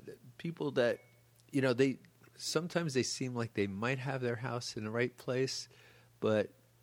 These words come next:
uh, or, I mean, have their, have their hearts in the right place, but, uh, s-,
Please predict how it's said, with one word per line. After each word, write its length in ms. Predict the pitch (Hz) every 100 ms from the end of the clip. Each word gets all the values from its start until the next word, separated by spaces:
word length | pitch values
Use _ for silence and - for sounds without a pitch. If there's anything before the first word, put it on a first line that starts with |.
| - - _ _ _
uh, 560 | - 110 98 95 92 90 90 _ _ _ _ _ _ - -
or, 200 | 98 -
I 80 | 101
mean, 220 | 101 95
have 280 | 90 104 98
their, 340 | 104 101 90 - - -
have 260 | - 101
their 120 | 101
hearts 440 | 87 - 104 - -
in 60 |
the 60 | 98
right 220 | 104 101
place, 320 | - 107 98
but, 240 | - 101 - - - - - -
uh, 460 | 98 95 95 90 - _ _ _ _ _ _ _
s-, 140 | -